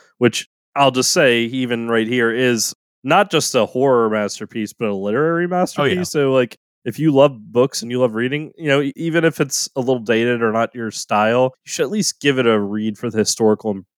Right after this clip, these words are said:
Speaker 1: importance of it. But it is, I, I mean, it's a creepy as fuck story regardless. It still holds up.
Speaker 2: Yeah.
Speaker 1: I mean, if we wanna count this as a sort of recommendation, I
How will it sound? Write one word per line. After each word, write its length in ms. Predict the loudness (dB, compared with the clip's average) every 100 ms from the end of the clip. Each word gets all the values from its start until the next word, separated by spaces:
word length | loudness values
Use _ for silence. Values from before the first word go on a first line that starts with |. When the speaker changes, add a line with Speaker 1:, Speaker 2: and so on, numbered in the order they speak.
| _
Speaker 1:
importance 600 | -10 -4 4 4 4 2 4
of 140 | 6
it. 120 | 6 4 _ _ 0
But 160 | 4
it 80 | 6
is, 220 | 6 4
I, 240 | 2 4 4 0 -8
I 80 | -8
mean, 120 | -6
it's 140 | -8
a 40 | -14
creepy 380 | -8 -8 -6 -6
as 100 | -4
fuck 220 | -6 -6
story 500 | -4 2 4 4 2
regardless. 640 | -2 -4 -2 0 0 -2 -4
It 80 | -6
still 260 | -4 -2
holds 260 | 2 0 2
up. 220 | 2 2 -2 _ _
Speaker 2:
Yeah. 200 | 2 2 -4 _ _
Speaker 1:
I 80 | -2
mean, 180 | 0 2
if 140 | 0
we 100 | 2
wanna 280 | 2 2 2
count 380 | 0 2 2 0 -2
this 300 | -2 -2 -4
as 140 | -2
a 120 | -2
sort 320 | 0 0 2
of 60 | 4
recommendation, 640 | 2 0 -2 -2 -2 -8 -10 _ _ 2
I 260 | 2 2